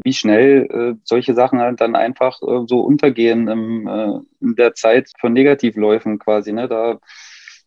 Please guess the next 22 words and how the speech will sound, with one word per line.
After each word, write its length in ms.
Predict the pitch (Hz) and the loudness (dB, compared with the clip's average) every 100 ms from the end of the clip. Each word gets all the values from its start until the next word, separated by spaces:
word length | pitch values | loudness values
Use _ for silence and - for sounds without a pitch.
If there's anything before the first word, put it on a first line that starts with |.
| _ - | _ -10
es 160 | 127 120 | -6 0
wird 160 | 143 | 0
eben 320 | - 127 120 117 | 2 2 0 -4
viel 340 | - 139 151 | -4 0 2
lieber, 580 | 117 127 131 113 104 104 - | 2 0 0 0 -2 -6 -6
auch 180 | 113 - | -4 -4
aus 180 | 110 - | -8 -4
Journalistensicht, 920 | 107 107 120 - 113 113 117 - - | -2 -2 -4 -10 -6 -4 -6 -8 -2
äh, 240 | - 107 | 2 2
hab 140 | 107 110 | 2 -2
ich 100 | - | -4
das 160 | 107 | -6
Gefühl, 400 | - - 117 120 | -6 -2 4 4
ich 80 | 104 | 4
mein, 320 | 104 104 104 | 2 2 0
äh, 200 | 104 104 104 | 0 0 -2
damit 300 | - 107 107 | -4 -4 -4
will 100 | 107 | -4
ich 80 | 107 | -4
jetzt 160 | 107 - | -4 -4
nicht 160 | - - | -6 -2
alle 400 | 110 113 98 | 2 2 2